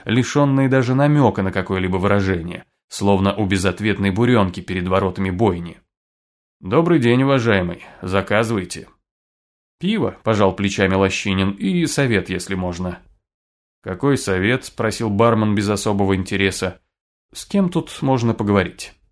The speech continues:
Тут бармен насторожился. «О чем поговорить?» Теперь в его словах засквозила откровенная, ничем не прикрытая неприязнь. Лощинин развел в стороны полы пиджака, показывая, что там не скрывается кобура с табельной пушкой.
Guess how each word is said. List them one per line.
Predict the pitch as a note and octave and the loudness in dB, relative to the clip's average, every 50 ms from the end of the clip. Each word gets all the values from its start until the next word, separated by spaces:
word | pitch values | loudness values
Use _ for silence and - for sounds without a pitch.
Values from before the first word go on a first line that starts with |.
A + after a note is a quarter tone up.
| _ _ _ _ _ _ _ _ _ _ _ - | _ _ _ _ _ _ _ _ _ _ _ -8
Тут | C3+ D3+ D3 | -6 -4 -2
бармен | D3 D3 D3+ D3+ D#3 D#3 D#3 D3+ D3+ | 0 2 2 2 2 2 0 0 -2
насторожился. | D#3 D3 - - D#3 D#3 D#3 C#3+ B2 G2+ F#2+ E2+ - - - G2+ - - _ _ _ _ _ _ | -2 -4 -4 -2 -2 -2 0 -2 -2 -2 -4 -4 -6 -10 -14 -14 -16 -18 _ _ _ _ _ _
«О | - - G2+ | -6 -4 -4
чем | G2 - - G#2+ F2 E2+ | -4 -2 -2 -2 -2 -2
поговорить?» | - - F2+ F2 E2+ F2 E2+ E2 D#2+ - - - - - _ _ _ _ _ _ _ _ _ _ _ _ _ _ _ _ | -4 -6 -8 -6 -6 -6 -6 -6 -8 -12 -16 -18 -20 -20 _ _ _ _ _ _ _ _ _ _ _ _ _ _ _ _
Теперь | - - A2 G2 F#2+ G#2 A#2 C3+ | -8 -6 -4 -2 0 0 0 0
в | C3+ | 0
его | C#3 D3 C#3+ C#3+ | 0 0 0 0
словах | C3+ - C3+ C3 B2+ B2 B2 B2+ - - - | 0 0 0 2 4 4 4 2 0 -4 -10
засквозила | - A2+ B2+ C#3+ C#3 - - C3 B2 A2+ G2+ A2 A2+ A#2 A#2+ | -6 -4 -4 -4 -2 -2 0 0 0 0 0 0 0 2 0
откровенная, | A#2+ - - B2+ A#2 G#2+ G#2 G#2 G#2+ A2+ A#2+ B2 B2 B2 | 0 0 0 2 2 2 2 2 0 0 0 0 0 0
ничем | B2+ A#2+ - - - A2 A2 | 0 -2 -2 -2 -2 -2 0
не | A#2 A#2 | -2 -2
прикрытая | - A#2+ A#2 - G#2+ G2 G2+ G2 A#2 A2+ | -4 -6 -6 -4 -2 -2 -2 -2 -2 0
неприязнь. | A2+ A#2 A#2+ A#2 - C3 C#3 C#3 A#2 G2 F2+ E2 - - - - _ _ _ _ _ _ _ _ _ _ _ | 0 0 -2 -2 -2 -2 -2 0 0 -2 -2 -4 -10 -14 -18 -18 _ _ _ _ _ _ _ _ _ _ _
Лощинин | - G#2+ G#2+ G2 F#2 - - - A#2 A2+ A2 G#2 | -4 -2 0 0 0 -2 -4 -2 -2 0 2 2
развел | G2+ G2+ G2+ G2 G2 G#2 G2+ F#2+ | 2 2 2 2 2 2 0 0
в | F#2+ | -2
стороны | - - A2+ G#2+ G2+ G2+ G2+ G2+ | -4 -2 -2 0 2 2 2 0
полы | G2 G2+ - G#2 G2 G2 | 0 0 0 0 0 0
пиджака, | F2+ - G2+ G2 G#2 A2+ A2+ - - E3+ D#3+ D3 - _ _ _ _ | -2 -4 -2 0 2 2 2 2 2 2 2 0 -2 _ _ _ _
показывая, | - B2+ - - D#3+ D#3 C3 C3+ C#3 C3 | -8 -4 0 0 0 2 2 0 0 -2
что | - - C3+ B2+ | -2 -2 -2 -2
там | - C#3+ C3 | 0 0 0
не | C3 B2+ | 0 0
скрывается | - - B2+ B2 A#2+ B2+ C3 A#2+ A#2+ - A#2+ | -2 0 0 2 4 4 4 2 0 -2 -4
кобура | - - A#2 A#2 A#2 A#2 A#2 | -4 -2 2 2 4 4 2
с | A2+ - | 2 0
табельной | - B2+ A2+ G#2+ A2 A2 B2 B2+ | 0 0 0 0 0 0 -2 -2
пушкой. | A#2+ - A2+ G2+ G2 - - G2+ - - | -2 -4 -4 -4 -4 -6 -10 -14 -16 -18